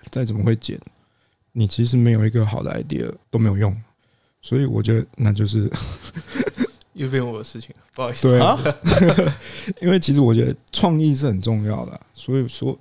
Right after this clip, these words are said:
Speaker 1: 所以说很多人说创意才会这么值钱。
Speaker 2: 干，可是你知道，每次我之前超常跟他讨论创意，我说我这个要怎么弄，每次我们想出很屌的东西，最后都没有人要做。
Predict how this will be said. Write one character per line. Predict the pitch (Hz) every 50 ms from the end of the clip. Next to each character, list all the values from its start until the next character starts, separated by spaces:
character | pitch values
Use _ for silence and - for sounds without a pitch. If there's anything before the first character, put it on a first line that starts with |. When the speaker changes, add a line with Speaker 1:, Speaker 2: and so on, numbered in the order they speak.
| _
Speaker 1:
所 | - - 156 156
以 | 139 117
说 | 123 127 131 131 127
很 | 135 131 117
多 | 107 131 135
人 | 123
说 | 117 123 123 131 - -
创 | - - 143 139
意 | 135 120
才 | - 117 110
会 | 110 120 120
这 | 120 - 131
么 | 120 110
值 | - - 127 117
钱。 | 120 - - - - - _
Speaker 2:
干， | - - 139 131 127
可 | 131 135
是 | 147 175
你 | 170 139
知 | 120 135
道， | 143 151 151 139 -
每 | 135 120 117 117
次 | 113 - - 180 165 131 120 120 - _ _ _ _ _ _ _ _
我 | - 127 131
之 | 131 - 190 202
前 | 170 151 143 -
超 | - - - 151 165
常 | 156 - 117 117
跟 | 123 135
他 | 135 135 131 - _ _ _ _ _
讨 | - - - 110 110
论 | 123 127 120 117
创 | 113 - 135 120 107 101
意， | 104 104 92 - _ _ _ _ _ _
我 | - 123
说 | 117 175 185
我 | 147 120
这 | 113 - 135 135
个 | 131 139
要 | 131 123
怎 | - 104
么 | - 123
弄， | 123 113 113 - - - - - -
每 | 139 139 143
次 | - 214
我 |
们 | 170 147
想 | - 202 208 -
出 | - 175 165
很 | - 143 127 147 147
屌 | 143 123 117 113
的 |
东 | 113 123 123 123
西， | 123 - - 120 110 - - _ _ _ _ _ _ _ _ _ _ _
最 | - - 147
后 | 143 143
都 | 139 143 131
没 | 131 127
有 | 120 117
人 | 113 117
要 | 113 113
做。 | 110 - 117 107